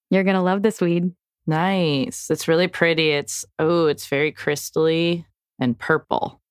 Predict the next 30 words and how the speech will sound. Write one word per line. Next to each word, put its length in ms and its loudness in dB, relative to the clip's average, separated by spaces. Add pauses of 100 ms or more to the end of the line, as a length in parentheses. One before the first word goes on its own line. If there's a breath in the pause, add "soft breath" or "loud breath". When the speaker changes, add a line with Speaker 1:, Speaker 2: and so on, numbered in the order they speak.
Speaker 1:
Yay. 640 2 (100)
Speaker 2:
All 80 0
right. 240 -2 (160)
So 680 2
I 340 2
will 760 0 (640)
grind 260 4
this 240 -2
up 240 0
and 160 0
smoke 420 -2
it, 220 0
but 100 -2
maybe, 520 0
Grace, 420 -2
if 160 -6
you 80 2
wanna 200 2
go 160 0
and 100 -2
talk 240 -2
about 200 -2
yours, 300 -2
'cause 60 -4
that's 160 -4
gonna 180 0
take 340 -2
me 120 -2
a 80 -2
moment. 680 -4